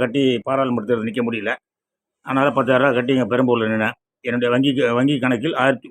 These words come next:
ஒரு லட்சத்தி எழுபத்தாறாயிரம் கோடி இருக்கு. எனக்கு நாலு லட்சம் கோடி கடன் இருக்கு. அது தமிழக அரசு கடன், என் கடனா. அப்புறம் கொடநாட்டுல எஸ்டேட் இருக்கு, கொ-, கொட-, கோபாலபுரத்துல ஏழு, எட்டு வீடு இருக்கு, ஓ எஸ் காலனில பெரிய பங்களா இருக்கு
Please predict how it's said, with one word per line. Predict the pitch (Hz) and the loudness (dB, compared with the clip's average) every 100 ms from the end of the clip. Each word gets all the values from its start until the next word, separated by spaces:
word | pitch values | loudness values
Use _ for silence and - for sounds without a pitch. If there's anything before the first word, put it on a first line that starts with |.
| 117 | 0
ஒரு | 143 | 2
லட்சத்தி | 127 127 131 | 2 0 0
எழுபத்தாறாயிரம் | 131 117 123 113 107 | 0 0 0 0 -2
கோடி | 120 123 | -2 -4
இருக்கு. | 104 101 113 85 _ _ _ _ - | -4 -4 -4 -6 _ _ _ _ -8
எனக்கு | 120 123 123 110 101 123 | -2 2 4 2 0 0
நாலு | 135 127 | 2 0
லட்சம் | 117 120 - | -2 -4 0
கோடி | 135 131 | 0 2
கடன் | 131 131 107 | 2 2 2
இருக்கு. | 107 117 | -2 -2
அது | 123 120 | 0 2
தமிழக | 135 147 131 | 4 4 4
அரசு | 117 120 | 0 0
கடன், | 139 143 | 0 2
என் | 120 | 2
கடனா. | 127 120 113 - - - _ _ _ _ - | 2 2 0 -4 -18 -20 _ _ _ _ -4
அப்புறம் | 139 131 | 0 2
கொடநாட்டுல | 143 143 117 123 | 2 2 2 0
எஸ்டேட் | 117 147 107 | 0 0 0
இருக்கு, | 113 123 170 | -2 0 0
கொ-, | 117 127 113 | 2 2 2
கொட-, | 127 135 120 107 110 - _ _ _ | 2 2 0 -2 -8 -18 _ _ _
கோபாலபுரத்துல | 131 143 143 131 107 120 120 | -2 0 2 0 -2 2 2
ஏழு, | 120 | 2
எட்டு | 107 123 | 2 2
வீடு | 143 | 2
இருக்கு, | 113 117 143 82 107 - - - - - | 2 2 2 0 -6 -14 -18 -20 -6 0
ஓ | 147 | 2
எஸ் | 123 | 4
காலனில | 131 143 127 | 2 2 2
பெரிய | 127 | 2
பங்களா | 123 135 127 | 2 4 2
இருக்கு | 110 120 | 2 2